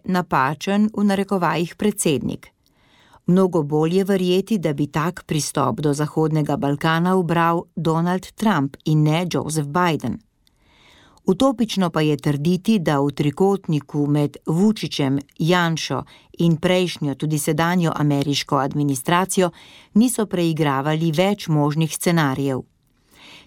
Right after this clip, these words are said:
Ti pogovori venomer potekajo in so popolnoma legitimni.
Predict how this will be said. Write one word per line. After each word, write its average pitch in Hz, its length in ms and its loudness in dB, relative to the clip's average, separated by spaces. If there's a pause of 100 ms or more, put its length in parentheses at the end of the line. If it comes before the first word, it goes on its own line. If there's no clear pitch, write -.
Ti 185 120 4
pogovori 156 640 2
venomer 180 440 2
potekajo 147 680 0
in 190 160 2
so 202 140 -2
popolnoma 143 580 2
legitimni. 151 680 0